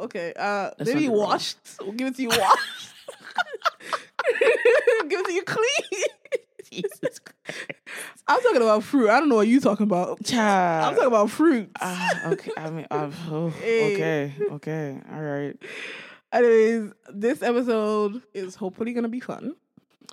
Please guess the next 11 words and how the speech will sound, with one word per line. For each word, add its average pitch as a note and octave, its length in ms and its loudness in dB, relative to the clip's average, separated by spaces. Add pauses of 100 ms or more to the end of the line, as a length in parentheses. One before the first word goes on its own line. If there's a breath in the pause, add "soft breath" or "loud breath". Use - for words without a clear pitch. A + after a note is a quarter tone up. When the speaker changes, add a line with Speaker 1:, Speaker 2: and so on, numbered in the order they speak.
(240 loud breath)
Speaker 1:
So F#3+ 460 -2 (140)
stay A#3 220 -10
tuned. B3 320 -12 (340)
Speaker 2:
<laughs> - 340 -10
Stay F3+ 400 0
tuned D#3+ 300 -4
as D3 120 -6
we D3+ 60 -8
keep E3 200 -6
talking. F3 380 -6
Speaker 1:
<laughs> B4+ 40 2